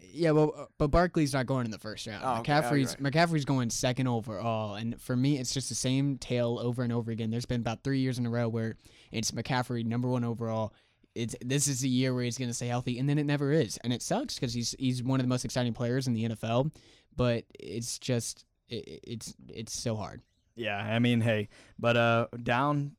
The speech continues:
Speaker 3: to the last couple days until the N F L season. So if you're gonna play fantasy football, get that draft done soon, and, uh,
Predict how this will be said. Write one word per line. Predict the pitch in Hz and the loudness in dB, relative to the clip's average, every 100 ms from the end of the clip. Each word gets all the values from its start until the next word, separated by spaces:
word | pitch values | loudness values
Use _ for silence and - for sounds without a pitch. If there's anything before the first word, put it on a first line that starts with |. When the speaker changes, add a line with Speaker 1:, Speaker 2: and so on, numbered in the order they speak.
| _ | _
Speaker 3:
to | - 131 131 131 - _ _ _ _ | -2 2 2 0 -6 _ _ _ _
the | 110 | -6
last | 110 117 - | 0 0 0
couple | 143 139 | -2 0
days | 120 117 147 | 0 0 0
until | 135 - 120 | -2 -4 -2
the | 113 | 0
N | 113 | -2
F | 110 | -2
L | 113 | -4
season. | - 110 117 135 | -2 -6 -6 -6
So | 143 113 107 | -4 -4 -2
if | 104 - | -2 -4
you're | 110 104 | -6 -4
gonna | 110 120 | 0 2
play | 123 113 | 0 0
fantasy | 113 107 117 | -2 -4 -6
football, | 113 110 110 | -6 -4 -4
get | 110 113 - | -2 -6 -2
that | 110 107 | -4 -4
draft | 104 104 113 - | -4 -2 -2 -2
done | 117 110 110 | 0 0 0
soon, | - 107 113 113 113 - - _ | -2 -2 -2 -2 -6 -16 -20 _
and, | - 104 104 104 104 | -10 -6 -4 -4 0
uh, | 107 107 107 | 2 2 0